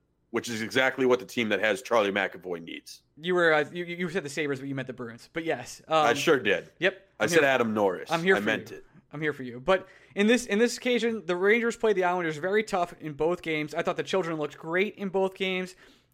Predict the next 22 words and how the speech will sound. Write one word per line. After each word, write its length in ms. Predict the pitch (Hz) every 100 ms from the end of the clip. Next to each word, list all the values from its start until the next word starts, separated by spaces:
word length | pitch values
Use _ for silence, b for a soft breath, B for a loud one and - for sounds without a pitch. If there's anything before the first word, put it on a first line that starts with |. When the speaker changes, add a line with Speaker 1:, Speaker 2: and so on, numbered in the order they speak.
| _ _ -
Speaker 2:
L-, 80 | 202 -
the 120 | 190
Rangers, 360 | 214 285 254 185
the 140 | 175
Islanders 360 | 170 285 330 214
haven't 280 | 233 254 190
lost 320 | 214 240 -
when 140 | 170
they, 120 | 170 160
when 280 | 120 143
they've 140 | 165 147
given, 220 | 175 175 202
<laughs> 120 | 143
they've 220 | 170 156
scored 240 | - 185 185
the 80 | 165
first 220 | 175 156
goal 180 | 170 147
this 160 | 131
year. 220 | 127 123 b b -
Not 180 | 180 165
once. 360 | 175 131 -